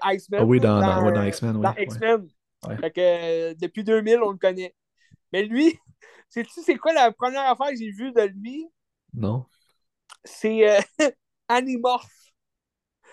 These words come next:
Speaker 1: T'as-tu
Speaker 2: Ah
Speaker 1: déjà
Speaker 2: oui, oui,
Speaker 1: écouté
Speaker 2: oui,
Speaker 1: ça ?
Speaker 2: ben oui, oui. Moi, je lisais les livres, là.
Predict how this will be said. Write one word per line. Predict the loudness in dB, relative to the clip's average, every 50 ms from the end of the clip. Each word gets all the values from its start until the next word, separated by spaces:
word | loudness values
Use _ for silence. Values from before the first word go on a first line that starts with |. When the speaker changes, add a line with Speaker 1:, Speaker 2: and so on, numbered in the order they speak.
| _ _ _ _
Speaker 1:
T'as-tu | -6 -6 -6 -4 0
Speaker 2:
Ah | 2
Speaker 1:
déjà | 4 6
Speaker 2:
oui, | 6 6 6
oui, | 6 6
Speaker 1:
écouté | 6 6
Speaker 2:
oui, | 6 6
Speaker 1:
ça ? | 4 4
Speaker 2:
ben | 4 2
oui, | 2 2 2
oui. | 2 2 0 -2 -4 -6 -4 0
Moi, | 2 2
je | 2
lisais | 2 4 4 4
les | 4
livres, | 4 4 2 2 0 -2
là. | -4 -6